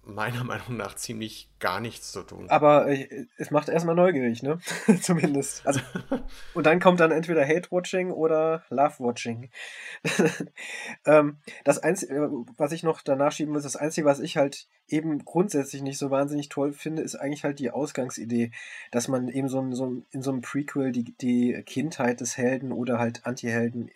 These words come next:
Speaker 2: erzählt. Ähm, das finde ich halt per se nie besonders spannend. Thomas Harris hat das auch mit, mit dem Roman Hannibal Rising gemacht. Ich finde das immer irgendwie ein bisschen lahm und, ähm, außer Muppet Babies, äh,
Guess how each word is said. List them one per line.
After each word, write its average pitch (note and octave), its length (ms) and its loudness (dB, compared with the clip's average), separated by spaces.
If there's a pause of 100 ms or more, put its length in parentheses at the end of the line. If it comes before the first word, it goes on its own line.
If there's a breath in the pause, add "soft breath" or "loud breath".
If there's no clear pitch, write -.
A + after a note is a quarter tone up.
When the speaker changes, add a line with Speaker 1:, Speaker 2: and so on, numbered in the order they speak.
Speaker 2:
erzählt. A#2+ 720 0 (460 loud breath)
Ähm, A#2+ 260 -2 (180)
das - 180 -10
finde C3+ 160 -6
ich - 80 -10
halt B2+ 140 -2
per B2+ 140 -6
se B2 360 -2 (180)
nie C#3+ 320 -4
besonders D3 380 0
spannend. D3 400 -2
Thomas D3 320 -2
Harris D3+ 240 2
hat D3 120 -6
das C#3 140 -8
auch D3+ 200 -4
mit, D3 240 -8 (360 loud breath)
mit A#2 100 -10
dem C3 80 -4
Roman C3 360 0
Hannibal C#3+ 300 -2
Rising D3 440 0
gemacht. D3 460 -4 (560 loud breath)
Ich - 60 -14
finde F#3 160 4
das D3 100 2
immer D#3 200 6
irgendwie D3+ 200 -2
ein D3 60 2
bisschen C#3+ 260 -2
lahm D#3 460 2
und, C#3 500 -6
ähm, C3 300 -8 (380 soft breath)
außer D3+ 320 2
Muppet C#3+ 360 -2
Babies, D3+ 720 -2
äh, C3+ 340 -2